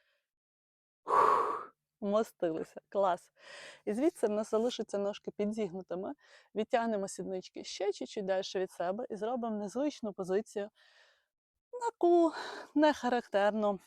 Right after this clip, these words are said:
відповідно, коли ми говоримо про наклони, тому що всі зазвичай люблять йти з прямою спиною, ми підемо з спиною скругленою, навіть більше. Підхопіть руками коліна і попробуйте з видихом <sighs> розслабити живіт уже,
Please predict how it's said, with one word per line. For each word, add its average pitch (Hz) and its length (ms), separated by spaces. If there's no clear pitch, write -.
відповідно, 190 580
коли 180 220
ми 180 100
говоримо 165 360
про 175 160
наклони, 175 540
тому 185 180
що - 120
всі 185 200
зазвичай 180 400
люблять 170 300
йти 185 100
з - 60
прямою 160 380
спиною, 294 420
ми 220 120
підемо 196 360
з - 40
спиною 196 420
скругленою, 196 640
навіть 208 280
більше. 202 400
Підхопіть 302 440
руками 240 400
коліна 175 460
і 262 100
попробуйте 247 500
з 226 80
видихом 262 540
<sighs> - 340
розслабити 220 560
живіт 180 380
уже, - 200